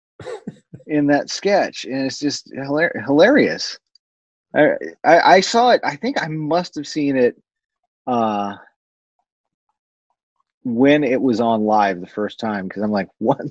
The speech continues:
Speaker 2: the fuck is going on?"
Speaker 1: Yeah.
Speaker 2: Um,
Speaker 1: Yeah, good. That was
Speaker 2: and,
Speaker 1: a really
Speaker 2: and
Speaker 1: funny character.
Speaker 2: the, with the dog then, right?
Speaker 1: Which dog?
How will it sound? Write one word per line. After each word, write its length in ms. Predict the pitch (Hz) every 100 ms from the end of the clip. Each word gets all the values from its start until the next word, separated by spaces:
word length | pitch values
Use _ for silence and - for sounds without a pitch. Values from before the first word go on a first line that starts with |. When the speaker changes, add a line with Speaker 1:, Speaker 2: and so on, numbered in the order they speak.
| -
Speaker 2:
the 100 | -
fuck 300 | - 120 131 -
is 160 | - _
going 180 | - 123 - - - -
on?" 100 | - _ - _ _ - -
Speaker 1:
Yeah. 420 | 107 113 117 110 - - _ _ _ _ -
Speaker 2:
Um, 320 | 131 117 101
Speaker 1:
Yeah, 320 | 117 107 101 104 92
good. 160 | 101
That 160 | 95 104
was 120 | 95
Speaker 2:
and, 60 | 92
Speaker 1:
a 40 |
really 140 | - 147
Speaker 2:
and 100 | -
Speaker 1:
funny 240 | 92 85
character. 580 | 78 85 82 82 82 -
Speaker 2:
the, 300 | 139 135 139 -
with 300 | 120 135 -
the 140 | 117
dog 520 | 104 135 170 113 90 85
then, 260 | 90 87 82
right? 440 | 87 95 113 147 - _ _ _ _ _ _ _ _ _ _
Speaker 1:
Which 220 | - 95
dog? 320 | 95 85 82